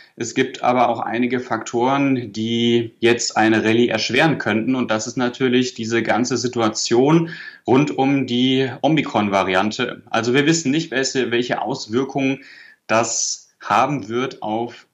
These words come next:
die Weltwirtschaft. Das Virus breitet sich aus. Und, ähm,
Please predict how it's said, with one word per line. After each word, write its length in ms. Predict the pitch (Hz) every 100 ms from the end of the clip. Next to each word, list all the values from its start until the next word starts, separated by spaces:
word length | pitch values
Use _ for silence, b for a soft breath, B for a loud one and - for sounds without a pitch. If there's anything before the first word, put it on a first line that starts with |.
| -
die 260 | 98 - 95
Weltwirtschaft. 1080 | 92 110 - - 107 131 135 143 147 160 -
Das 160 | 104 113
Virus 260 | 107 107
breitet 420 | 104 104 110 107
sich 280 | - 95 -
aus. 440 | 98 120 180 208 B B B B B B B B
Und, 600 | - 117 117 117 113 - 117
ähm, 680 | 110 113 110 107 107 101 -